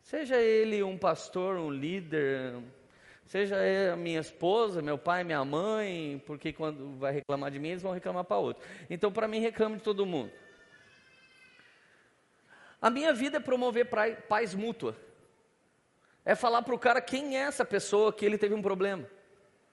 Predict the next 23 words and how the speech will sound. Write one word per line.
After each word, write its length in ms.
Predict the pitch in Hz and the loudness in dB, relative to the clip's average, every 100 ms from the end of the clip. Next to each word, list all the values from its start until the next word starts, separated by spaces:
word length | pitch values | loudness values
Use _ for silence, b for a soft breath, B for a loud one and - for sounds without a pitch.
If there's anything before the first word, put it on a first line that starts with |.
| _ _ _ _ _ _ _ _ b b b b | _ _ _ _ _ _ _ _ b b b b
Quantas 460 | 247 311 302 294 196 | 2 4 6 4 2
vezes 260 | 262 285 | 0 4
alguém 320 | 262 247 240 269 | 4 4 0 0
falou, 240 | 262 247 | 0 2
"Pô, 220 | - 285 | 6 6
fulano 340 | 285 247 262 262 | 6 4 4 2
de 60 | |
tal 220 | - 254 | 0 4
é 40 | 269 | 4
meio 220 | 262 269 | 2 2
grosseiro." 500 | 254 254 - 240 226 | 2 2 4 2 4
Cara, 220 | - 339 | 0 -2
você 120 | - 240 | -4 -2
sabe 200 | 302 349 | -4 -4
o 40 | |
que 80 | 359 | -6
esse 140 | - | -6
cara 200 | 240 294 | -4 -4
já 100 | 247 | -4
passou 260 | 220 202 214 | -6 -4 -4
na 120 | 190 | -4
vida? 280 | 208 233 170 | -6 -8 -4
Não. 380 | 175 214 226 | -2 -2 -4